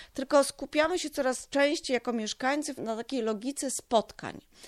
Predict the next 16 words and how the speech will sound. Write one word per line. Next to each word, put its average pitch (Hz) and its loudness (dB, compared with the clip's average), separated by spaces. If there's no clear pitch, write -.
Ale 240 6
te 330 -2
spotkania 311 0
mają 269 2
charakter 269 0
często 254 -2
emocjonalny. 233 2
One 196 -2
są 208 -6
taką 208 -4
w - -14
zasadzie 226 0
falą 254 8
buntu, 247 4
falą 214 2
protestu, 226 2